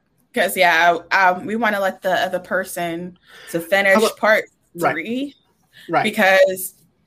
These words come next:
Speaker 1: once you finish, like, 'cause there's a twist.
Speaker 2: Right.
Speaker 1: There's a big twist about this whole thing.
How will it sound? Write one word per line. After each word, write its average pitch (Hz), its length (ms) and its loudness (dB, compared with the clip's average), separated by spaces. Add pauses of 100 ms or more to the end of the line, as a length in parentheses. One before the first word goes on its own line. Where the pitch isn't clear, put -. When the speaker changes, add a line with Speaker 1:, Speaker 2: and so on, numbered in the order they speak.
(160)
Speaker 1:
once 226 340 2
you 277 160 2
finish, 247 360 0
like, 190 280 0 (300)
'cause 214 360 -2 (480)
there's 226 200 0
a 196 60 -4
twist. - 720 -2 (580)
Speaker 2:
Right. 160 340 -4
Speaker 1:
There's 220 180 2
a 202 100 0 (220)
big 311 320 0
twist - 420 -2
about 196 200 -4
this 196 140 -10
whole 190 200 -8 (100)
thing. - 240 -12